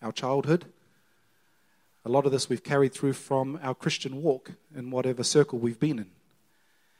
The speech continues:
A lot of it's come from a demand that's come from those who have been our shepherds or our leadership. And a lot of it's come from us as well.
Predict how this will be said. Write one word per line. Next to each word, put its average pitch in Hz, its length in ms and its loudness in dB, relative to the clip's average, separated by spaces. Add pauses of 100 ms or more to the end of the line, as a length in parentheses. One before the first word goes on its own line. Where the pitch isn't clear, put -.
(560)
A 120 60 -6
lot 143 180 6
of 135 80 0
it's 139 160 0
come 139 200 -4
from 127 200 -4
a 123 60 -4
demand 139 560 2
that's 120 180 -6
come 131 220 -6
from 120 380 -6 (540)
those 131 640 2
who 127 80 2
have 120 140 2
been 135 400 -2
our 117 240 -8 (120)
shepherds - 600 -4 (1160)
or 123 180 0
our 117 100 -2
leadership. 123 600 -2 (1200)
And 143 140 0
a 143 60 4
lot 160 140 6
of 147 80 2
it's 156 140 2
come 156 200 -6
from 170 200 0
us 170 200 -2
as 123 120 -4
well. 120 240 2